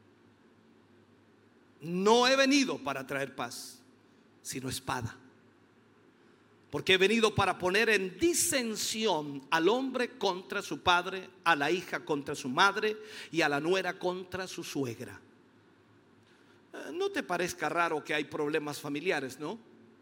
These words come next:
Y sobre todo cuando tú eres cristiano, es hijo de Dios, los problemas se te aumentan.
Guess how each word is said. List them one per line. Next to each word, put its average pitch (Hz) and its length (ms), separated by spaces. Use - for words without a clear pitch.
Y 160 340
sobre 160 300
todo 214 300
cuando 147 280
tú 190 140
eres 175 180
cristiano, 170 440
es 143 180
hijo 151 240
de 143 100
Dios, 175 200
los 151 120
problemas 160 460
se 139 300
te 139 320
aumentan. 139 680